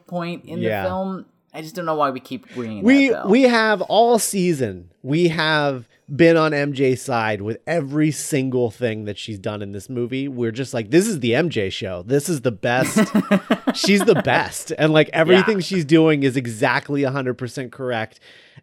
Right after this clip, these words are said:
Speaker 2: until she agrees to meet Peter and is like, "Kiss me," when she's engaged to another guy. Um, it's, like, the only time in the whole movie where I'm just like, "Mm."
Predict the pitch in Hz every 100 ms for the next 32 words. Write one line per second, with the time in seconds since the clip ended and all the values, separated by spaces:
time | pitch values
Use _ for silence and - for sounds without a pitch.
0 | - 175 156 - 185 190 185 160 170 170
1 | 139 151 151 143 135 - 147 135 139 127
2 | - - 151 131 123 113 123 120 120 117
3 | - 170 151 147 131 113 107 101 120 117
4 | 135 117 110 113 123 117 101 - 113 107
5 | 101 90 95 87 - _ _ _ _ 113
6 | 107 95 92 _ 180 - 185 160 226 -
7 | 254 285 262 214 220 175 123 95 87 -
8 | _ _ _ _ 165 165 151 202 190 180
9 | 180 151 131 143 147 147 143 143 139 170
10 | 180 180 175 165